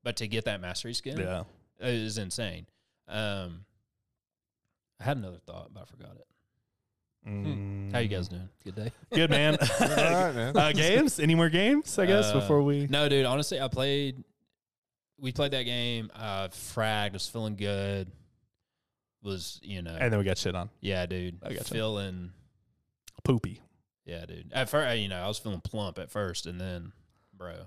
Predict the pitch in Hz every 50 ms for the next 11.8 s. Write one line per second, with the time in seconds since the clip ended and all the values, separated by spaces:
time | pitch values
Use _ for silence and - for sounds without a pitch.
0 | - _ - 90 92 87 85 - _ _ _ - 113 95 87 - - - - 98
1 | 92 87 82 - - - - - - 113 98 - 127 113 104 101 98 - - 123
2 | 113 110 107 101 - - 104 101 - 107 98 101 98 98 101 101 95 92 - -
3 | 104 104 - 98 - - - 110 110 - - - - - - - - - 107 107
4 | 107 104 98 98 95 90 101 95 90 - - 90 95 92 90 90 87 85 85 87
5 | 90 101 - - _ _ _ _ _ _ _ _ _ _ _ _ _ - 90 90
6 | 87 85 85 82 87 87 85 87 90 92 101 98 98 98 92 90 85 90 _ _
7 | _ _ _ _ _ _ _ _ _ _ _ _ _ _ _ _ _ _ _ _
8 | - - - 104 101 95 92 90 92 92 - 90 90 92 92 92 90 90 90 92
9 | _ _ _ _ _ _ _ _ - 95 - - - 98 - - 117 - - -
10 | - _ _ _ _ _ _ _ _ _ _ _ - 104 113 104 90 87 95 107
11 | 120 117 117 113 - - 110 101 101 92 90 85 - - - -